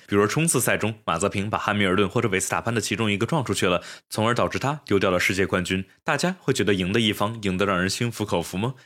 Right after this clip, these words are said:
也不一定吧。所以我觉得，假如这种冲刺赛的概念放在一九年、二零年这种梅奔稳稳领先，而汉密尔顿也是基本稳拿冠军的年度，反而会是更好的试验机会。所以呢，总的来讲，我觉得这个赛制的变更，嗯，差强人意。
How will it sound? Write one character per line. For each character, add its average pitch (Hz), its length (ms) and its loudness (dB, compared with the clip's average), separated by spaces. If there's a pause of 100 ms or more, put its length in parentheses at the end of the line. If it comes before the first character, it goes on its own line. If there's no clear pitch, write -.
也 87 160 0
不 90 160 0
一 90 80 2
定 92 160 0
吧。 78 280 -2
所 147 140 2
以 151 40 6
我 127 80 6
觉 110 120 2
得， 127 140 2
假 98 140 2
如 117 340 4
这 139 120 0
种 95 220 0
冲 143 240 -4
刺 139 140 0
赛 123 160 0
的 117 60 2
概 127 160 0
念 104 180 0
放 123 140 -2
在 120 80 2
一 160 160 -2
九 82 160 -4
年、 80 120 -2
二 113 200 2
零 90 120 0
年 90 140 0
这 95 100 -6
种 87 140 -4
梅 110 160 0
奔 143 220 0
稳 98 200 2
稳 104 160 2
领 90 160 0
先， 95 220 -2
而 92 80 0
汉 101 160 -4
密 98 100 0
尔 87 80 2
顿 101 140 0
也 87 100 0
是 92 160 -2
基 - 120 -6
本 98 180 -2
稳 85 200 -2
拿 85 180 -2
冠 110 260 0
军 110 140 -4
的 104 80 0
年 87 180 -2
度， 92 240 -2 (140)
反 95 180 0
而 95 260 2
会 135 140 -2
是 110 140 0
更 131 160 -2
好 - 200 -4
的 - 80 -6
试 92 220 0
验 85 160 0
机 90 160 -4
会。 87 220 -4 (240)
所 170 140 0
以 165 60 2
呢， 156 180 2
总 101 140 -2
的 104 80 2
来 110 100 4
讲， 95 280 -2
我 90 100 0
觉 95 80 -2
得 104 80 0
这 107 100 0
个 104 60 2
赛 104 160 2
制 101 100 0
的 98 80 0
变 107 200 0
更， 120 360 0
嗯， 90 320 -4
差 - 160 -2
强 95 160 -2
人 87 160 0
意。 90 200 -2